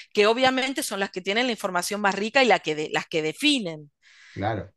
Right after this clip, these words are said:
Speaker 2: Por
Speaker 1: ¿Sí?
Speaker 2: eso decís el D N I y las demás que no, ahora no, ahora nos contás un poquito,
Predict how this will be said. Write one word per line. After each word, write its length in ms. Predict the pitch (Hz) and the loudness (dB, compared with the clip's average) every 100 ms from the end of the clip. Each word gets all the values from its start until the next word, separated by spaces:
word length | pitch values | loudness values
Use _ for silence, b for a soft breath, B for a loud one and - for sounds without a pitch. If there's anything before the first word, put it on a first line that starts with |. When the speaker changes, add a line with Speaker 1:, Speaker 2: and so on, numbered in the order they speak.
| - | 4
Speaker 2:
Por 140 | 151 | 6
Speaker 1:
¿Sí? 60 | 175 | 8
Speaker 2:
eso 100 | 190 | 6
decís 260 | 165 180 | 4 2
el 140 | 175 156 | 4 6
D 80 | 147 | 6
N 220 | 151 151 | 8 6
I 320 | 175 185 139 | 6 4 2
y 20 | |
las 140 | 131 135 | 2 4
demás 180 | 147 160 | 2 2
que 120 | 147 | 0
no, 200 | 135 127 | 0 2
ahora 140 | 151 | 2
no, 180 | 151 - | 0 -2
ahora 200 | 117 139 | -4 -2
nos 140 | 139 131 | -2 -4
contás 260 | 127 143 | -6 -6
un 80 | 151 | -4
poquito, 480 | 147 160 160 196 | -4 -4 -2 -2